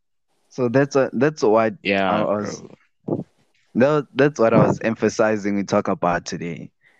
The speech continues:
Speaker 1: Like, the different interactions you have with people on a daily basis.
Speaker 2: I straight. Okay, bro, enough about me. What are your <laughs> experiences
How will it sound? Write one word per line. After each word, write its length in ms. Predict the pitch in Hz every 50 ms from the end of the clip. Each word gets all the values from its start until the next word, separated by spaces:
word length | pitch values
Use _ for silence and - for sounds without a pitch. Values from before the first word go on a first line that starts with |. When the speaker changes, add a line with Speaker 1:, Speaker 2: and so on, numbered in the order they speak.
| _ _ _ _ _
Speaker 1:
Like, 200 | - 110 110 110
the 100 | 101 110
different 500 | 101 - - 120 113 - 131 120 117 107 - _ _ _ _
interactions 1000 | - 107 110 107 107 - - 117 98 - - 107 110 - - - 104 101 98 -
you 80 | 101
have 280 | 101 104 104 104 104 95
with 180 | 98 - - -
people 580 | - - 107 98 - 85 90 90 76 - - _ _ _ -
on 120 | 104 104
a 80 | 104 101
daily 320 | - 101 98 98 98 98
basis. 580 | - - 92 95 90 - - 80 85 - - - _ _ _ _ _ - - - - - - - - - - - - - - - _ _ _ _ _ _ _ _ _ _ _ _ _ _ _ _ _ _ _ _ _ _ _ _ _ _ _ _ _ _ _ _ _ _ _ _ _ _ _ _ _ _ _
Speaker 2:
I 260 | 110 107 107 107 85 - _ _ _ _ _ _ _ _ _ _ _ _ _ _ _ _ _
straight. 480 | _ _ _ _ _ 87 85 87 85 - _ _ _ _ _ _ _ _ _ _ - _ _ _ _ _ _ _ _ _ - - - _ _ _ _ -
Okay, 260 | - _ - 110 101
bro, 320 | 104 - - 104 98 98 101
enough 320 | - 92 90 92 101 101 -
about 340 | 107 101 - 98 101 -
me. 300 | - 98 98 98 101 101 - _ _ _ _ _ _ _
What 180 | - - 117 113
are 80 | 113 110
your 120 | 107 87
<laughs> 60 | 107
experiences 920 | 104 - - - 107 113 117 - - - - - - - - - - -